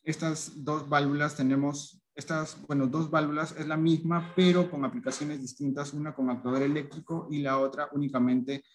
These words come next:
con mando manual. Ahora, este tipo de válvulas nosotros tenemos, eh, la representación de varias empresas que son Bach,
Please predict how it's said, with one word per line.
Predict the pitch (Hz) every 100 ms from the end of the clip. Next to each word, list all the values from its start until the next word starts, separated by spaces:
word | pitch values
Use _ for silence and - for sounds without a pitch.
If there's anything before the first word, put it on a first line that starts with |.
| _ _ _
con | - 117
mando | 131 131 131
manual. | 120 120 120 117 - _ _ _
Ahora, | 139 143 135 - -
este | 170 180
tipo | 175 165 170
de | 147
válvulas | 151 151 156 147
nosotros | 127 139 143 143
tenemos, | 127 131 131 135 135 -
eh, | 139 127 123 120
la | 131
representación | 127 - 123 131 120 120 156 151
de | 135
varias | 127 131
empresas | 117 110 120 123 147 -
que |
son | 107 123 123 120 135
Bach, | 139 143